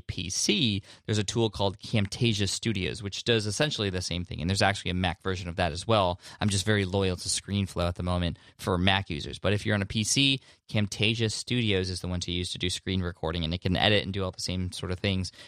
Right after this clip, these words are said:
in the same way. Now, you could also edit using Adobe Premiere or Final Cut Pro, which are sort of higher level video editing tools. You could also use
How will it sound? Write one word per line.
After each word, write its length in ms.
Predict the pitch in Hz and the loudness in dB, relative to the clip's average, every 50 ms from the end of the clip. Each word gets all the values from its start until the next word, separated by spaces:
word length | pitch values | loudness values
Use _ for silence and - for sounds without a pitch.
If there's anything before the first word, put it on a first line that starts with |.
| - - | -6 -2
in 20 | |
the 80 | 90 90 | 0 0
same 280 | - - 90 82 80 | 2 2 2 2 2
way. 300 | 92 101 80 50 50 - - _ _ _ _ _ | 2 2 0 0 -4 -10 -16 _ _ _ _ _
Now, 80 | 120 117 | 4 4
you 160 | 113 110 110 | 4 2 0
could 200 | - - 180 165 | 0 2 4 6
also 340 | 143 123 117 117 - 127 110 | 6 6 4 4 0 -4 -2
edit 320 | - 101 98 98 101 95 | -2 0 0 -2 -2 -2
using 460 | 101 101 98 95 98 95 95 92 90 - - _ _ _ _ - | -4 -6 -4 -4 -2 -2 -2 -2 -4 -6 -8 _ _ _ _ -6
Adobe 440 | - 98 104 98 95 92 95 92 90 | -2 2 4 4 4 4 2 0 -2
Premiere 680 | 85 - - 95 95 107 123 131 139 143 143 143 143 - - - - _ _ _ 92 | -4 -4 -4 -2 0 2 2 2 0 0 -2 -4 -4 -6 -10 -20 -20 _ _ _ 0
or 140 | 87 82 | 0 0
Final 300 | 82 - 98 95 95 90 | 2 4 4 4 4 4
Cut 200 | - - 98 - | 2 0 -2 -2
Pro, 280 | - - - 117 117 113 | -2 0 2 2 2 2
which 180 | 107 107 - - | 2 0 -4 -8
are 20 | |
sort 160 | - - 90 | -10 -10 -10
of 60 | 87 | -10
higher 460 | - - - - 98 98 101 101 101 101 | -10 -10 -4 0 2 4 4 4 2 2
level 360 | 98 101 98 90 95 95 92 | 2 2 2 2 2 -2 -2
video 460 | 92 104 95 101 98 95 92 92 - - - | -2 -2 0 0 2 2 2 0 0 0 0
editing 320 | 95 95 90 92 92 92 | 0 0 2 0 0 -2
tools. 480 | - - 135 127 120 120 117 117 - - - - - _ | 0 0 2 2 2 2 2 0 -2 -6 -12 -20 -14 _
You 60 | - 107 | -6 0
could 100 | 110 101 | 2 2
also 240 | 95 95 - 98 | 2 2 0 -2
use 220 | 92 90 87 85 | -2 -2 -4 -4